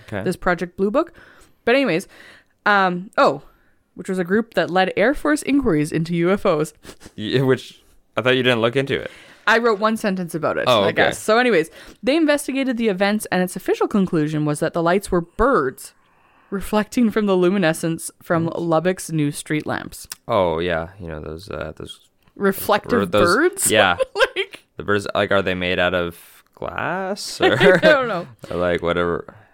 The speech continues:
Speaker 1: Yeah, weird.
Speaker 2: Many people who saw the lights, however, refused to accept this explanation,
Speaker 1: Because
Speaker 2: argu-
Speaker 1: it was stupid. <laughs>
Speaker 2: and they argued that the lights were flying too fast to be birds.
Speaker 1: <laughs> Uh, uh, actually, those birds were flying at twelve hundred miles per hour, so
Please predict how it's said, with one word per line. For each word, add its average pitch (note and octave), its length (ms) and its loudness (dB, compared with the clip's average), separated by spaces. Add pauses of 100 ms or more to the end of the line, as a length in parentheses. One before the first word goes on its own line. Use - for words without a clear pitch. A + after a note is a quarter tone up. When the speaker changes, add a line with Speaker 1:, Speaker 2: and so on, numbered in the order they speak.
Speaker 1:
Yeah, F2 280 -12
weird. F2+ 440 -6 (440)
Speaker 2:
Many C4 260 0
people D4+ 260 0
who C4+ 120 0
saw G3+ 220 0
the G3+ 80 2
lights, F3 240 0
however, D#3 400 0
refused G#3+ 560 2
to A3+ 80 0
accept F3+ 300 -2
this D3 160 -4
explanation, F3+ 640 -4
Speaker 1:
Because E3 320 2
Speaker 2:
argu- C3 60 2
Speaker 1:
it - 60 -4
was A2+ 140 -2
stupid. - 480 -4 (120)
<laughs> G3+ 120 4
Speaker 2:
and B3+ 420 2
they A3+ 200 2
argued G#3+ 300 0
that G3 100 0
the F#3 100 -2
lights E3 240 0
were D#3+ 60 -6
flying D3+ 300 -4
too - 120 -12
fast - 340 -12
to - 60 -14
be - 80 -14
birds. - 380 -16 (280)
Speaker 1:
<laughs> - 20 4 (540)
Uh, B2 40 -2 (200)
uh, D#3 440 6
actually, G3 280 0
those E3 200 -2
birds E3 260 0
were D#3+ 80 -2
flying C#3 260 0
at A#2+ 80 -2
twelve C3 200 -4
hundred B2 160 -4
miles A#2+ 200 -2
per - 140 -6
hour, F#3+ 320 2
so A#3 380 2